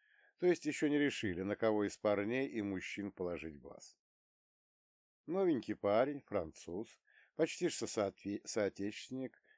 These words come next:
весьма заинтересовал их в качестве потенциального супруга.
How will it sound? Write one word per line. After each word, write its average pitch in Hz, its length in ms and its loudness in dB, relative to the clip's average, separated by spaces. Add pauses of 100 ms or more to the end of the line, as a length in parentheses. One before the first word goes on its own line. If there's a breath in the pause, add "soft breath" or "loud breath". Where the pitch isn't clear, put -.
весьма 170 380 0
заинтересовал 139 960 2
их 113 100 -8
в - 40 -20
качестве 127 560 -2
потенциального 87 800 -4
супруга. 64 520 -18